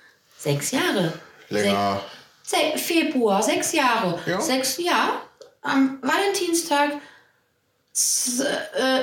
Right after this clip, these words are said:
Speaker 1: ähm, zweitausendvierzehn sind wir eingezogen.
Speaker 2: Dann wohnen wir ja schon fast sieben Jahre hier.
Speaker 1: Fast sieben Jahre, ja. Also in fast sieben Jahren ist das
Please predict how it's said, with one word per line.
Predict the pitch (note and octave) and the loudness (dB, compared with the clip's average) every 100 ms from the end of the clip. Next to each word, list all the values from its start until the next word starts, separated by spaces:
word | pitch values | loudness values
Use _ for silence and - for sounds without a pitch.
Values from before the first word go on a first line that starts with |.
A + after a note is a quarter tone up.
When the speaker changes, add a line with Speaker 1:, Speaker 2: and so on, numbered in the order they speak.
| - | 0
Speaker 1:
ähm, | B3 A#3+ A#3 A#3 A#3 A#3 - | -2 0 0 0 -2 -4 -4
zweitausendvierzehn | - C4+ C4 A3+ A3 - F3+ | 0 0 0 0 0 2 2
sind | F#3 | 2
wir | G#3+ | 0
eingezogen. | G3 E3+ E3 E3 E3+ - _ _ _ _ _ _ _ _ _ _ _ _ _ _ _ - | 0 -2 -4 -4 -4 -6 _ _ _ _ _ _ _ _ _ _ _ _ _ _ _ -6
Speaker 2:
Dann | A#2 A#2+ A#2 A#2 | -2 -2 -4 -2
wohnen | C#3 C#3+ | 0 2
wir | C3 | 2
ja | A#2+ A#2 | 2 0
schon | - A#2+ | -2 -4
fast | C3 B2 - | -2 -4 0
sieben | B2+ A2 | -2 0
Jahre | G#2 F#2+ F#2 G2 | -2 -2 -4 -8
hier. | - C#3 - _ | -6 -6 -8 _
Speaker 1:
Fast | - A3 - | -4 -4 -2
sieben | E3 D3 D3 | -4 -2 -2
Jahre, | C#3+ C#3+ C#3+ | -2 -6 -8
ja. | - D3 C#3+ - - - | -6 -6 -8 -14 -20 -6
Also | G#3+ G#3+ | 0 2
in | A3 A#3 | 0 0
fast | A3 D#4 F4 - | 0 0 0 0
sieben | F4 E4+ E4 | -2 0 2
Jahren | C4 A3+ A#3 A#3+ B3 B3 - - - | 2 2 2 0 0 -2 -10 -16 -8
ist | G#3+ A#3+ | -4 0
das | A#3+ A#3 | 0 0